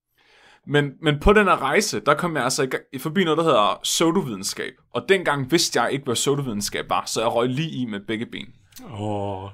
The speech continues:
Speaker 2: you poor, poor bastard.
Speaker 1: Og, ja, og det er rigtig irriterende, fordi pseudovidenskab, det er noget, der udgiver sig for at være videnskab, og ligner videnskab, men som overhovedet ikke er det.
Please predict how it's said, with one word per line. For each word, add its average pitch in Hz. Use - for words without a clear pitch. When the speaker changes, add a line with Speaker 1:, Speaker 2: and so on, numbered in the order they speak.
Speaker 2:
you 120
poor, 117
poor 104
bastard. 104
Speaker 1:
Og, 123
ja, 139
og 127
det 151
er 135
rigtig 160
irriterende, 101
fordi 151
pseudovidenskab, 156
det 160
er 147
noget, 156
der 175
udgiver 185
sig 127
for 143
at 120
være 123
videnskab, 160
og 127
ligner 180
videnskab, 185
men 135
som 147
overhovedet 147
ikke -
er -
det. -